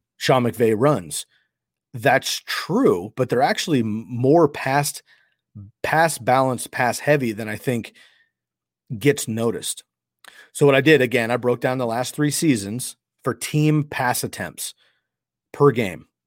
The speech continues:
So this is raw numbers, team pass attempts per game. I didn't take completions,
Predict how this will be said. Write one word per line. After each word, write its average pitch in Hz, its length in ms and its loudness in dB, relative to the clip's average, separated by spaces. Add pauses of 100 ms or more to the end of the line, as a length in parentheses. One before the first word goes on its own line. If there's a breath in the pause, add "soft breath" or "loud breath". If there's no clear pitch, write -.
(340)
So - 120 -4
this 123 140 -2
is 107 80 -8
raw 127 220 6
numbers, 101 380 -4
team 156 260 -2
pass 147 260 2
attempts 139 320 -2
per 151 200 2
game. 135 240 0
I - 60 -2
didn't 131 200 -2
take 143 160 0
completions, 139 760 -4